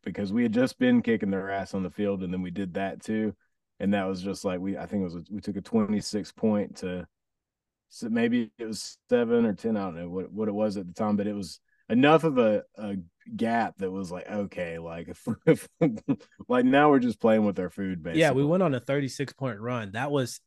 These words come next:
Speaker 2: one of the many daggers for sure. And, you know, going back, since it, you, you mentioned it, the Florida game, obviously, did you know that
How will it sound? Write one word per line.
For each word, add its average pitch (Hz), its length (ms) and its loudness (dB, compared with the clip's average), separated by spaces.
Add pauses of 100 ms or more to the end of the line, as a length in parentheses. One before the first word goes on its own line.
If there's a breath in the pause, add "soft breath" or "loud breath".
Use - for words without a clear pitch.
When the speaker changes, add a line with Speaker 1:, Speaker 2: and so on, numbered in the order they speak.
Speaker 2:
one 135 340 2
of 127 140 0
the 113 100 -4
many 117 280 -4
daggers 101 500 -6
for 113 180 -6
sure. 107 300 -4
And, 107 300 -8 (1040)
you 156 80 2
know, 156 120 6
going 160 300 6
back, 135 280 2
since 147 220 -6
it, 127 80 -6
you, 143 200 -2
you 135 120 0
mentioned 139 320 0
it, 131 100 -6 (240)
the 127 100 -4
Florida 127 300 0
game, 107 180 -6
obviously, 104 680 -10 (300)
did 127 120 -4
you 175 140 4
know 160 340 6
that 120 320 -2